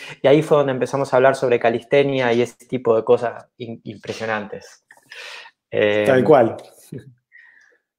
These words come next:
Speaker 1: entonces, bueno, eh, gracias. Primero te, te agradezco por, por hacerte el tiempo y, y vamos un poquito a, a charlar. Tenemos cinco bloques, lo dividimos en cinco bloques.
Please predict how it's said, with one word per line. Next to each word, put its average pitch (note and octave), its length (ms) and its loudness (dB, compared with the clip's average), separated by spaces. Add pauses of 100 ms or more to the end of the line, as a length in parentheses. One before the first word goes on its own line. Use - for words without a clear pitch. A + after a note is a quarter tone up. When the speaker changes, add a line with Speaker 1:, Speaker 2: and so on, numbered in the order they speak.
(260)
Speaker 1:
entonces, C#3 340 2
bueno, A2 440 2 (520)
eh, G#2+ 280 -4
gracias. D3+ 600 0
Primero C#3+ 400 4
te, C3 180 0
te B2 80 2
agradezco B2+ 440 2
por, A2+ 300 -4
por A#2+ 140 0
hacerte C#3 260 -2
el A#2+ 100 -2
tiempo F#3+ 600 -2 (400)
y, A2+ 960 -4 (340)
y A#2+ 100 2
vamos C#3+ 240 2
un B2+ 80 -4
poquito B2+ 340 2
a, G#2+ 400 -2 (380)
a A2 120 -2
charlar. B2 420 0
Tenemos C#3 580 0
cinco G3 420 2
bloques, F#3+ 680 4 (680)
lo A#2 100 2
dividimos C3+ 500 2
en B2 100 -4
cinco D3+ 320 0
bloques. D3 540 2